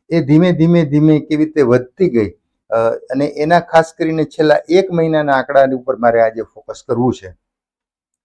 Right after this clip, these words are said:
તો સૌથી પહેલા તો કરુણા ફાઉન્ડેશન ટ્રસ્ટ એનિમલ હેલ્પલાઇન જે છે રાજકોટમાં, એ ભારતની સૌથી મોટી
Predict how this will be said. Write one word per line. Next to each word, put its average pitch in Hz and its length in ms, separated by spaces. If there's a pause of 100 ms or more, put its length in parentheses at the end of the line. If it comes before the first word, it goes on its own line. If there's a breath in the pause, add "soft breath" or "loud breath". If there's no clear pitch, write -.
(460)
તો 190 140
સૌથી 190 320
પહેલા 202 240
તો 196 240
કરુણા 180 280
ફાઉન્ડેશન 170 760
ટ્રસ્ટ 165 360
એનિમલ 143 360
હેલ્પલાઇન 131 560
જે 123 160
છે 123 360 (440)
રાજકોટમાં, 113 720
એ 196 320 (500)
ભારતની 185 960 (460)
સૌથી 190 280
મોટી 143 640